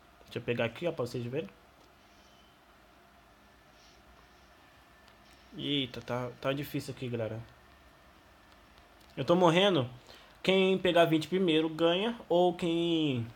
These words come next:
permanecer com mais até o final do, da partida.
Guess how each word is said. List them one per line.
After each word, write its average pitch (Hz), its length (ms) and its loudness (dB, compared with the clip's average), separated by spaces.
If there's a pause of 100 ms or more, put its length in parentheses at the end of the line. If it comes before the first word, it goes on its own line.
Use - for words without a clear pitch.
(120)
permanecer 143 520 2
com 160 160 2
mais 156 380 2
até 151 180 0
o 139 60 2
final 147 500 0 (400)
do, 123 300 0
da 123 140 4
partida. 165 600 -2